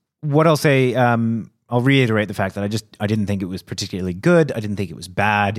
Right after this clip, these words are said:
It was incredibly middling. Um, I think it's, it's probably, the best way I can say it is throughout this entire film,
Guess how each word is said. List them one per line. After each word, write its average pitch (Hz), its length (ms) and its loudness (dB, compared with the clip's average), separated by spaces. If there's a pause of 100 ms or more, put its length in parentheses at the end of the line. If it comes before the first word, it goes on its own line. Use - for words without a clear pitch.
It 98 80 -12
was 92 100 -10
incredibly 98 540 -2
middling. 87 560 0 (400)
Um, 101 480 0 (720)
I 95 400 -6
think 143 260 0
it's, - 360 -2
it's 117 180 -2
probably, 120 800 0 (300)
the 131 80 -4
best 160 180 2
way 143 120 4
I - 20 0
can 113 140 -4
say 107 200 -2
it 101 80 -2
is 98 240 -2
throughout 117 340 0
this 110 120 -4
entire 98 320 -2
film, 90 360 -6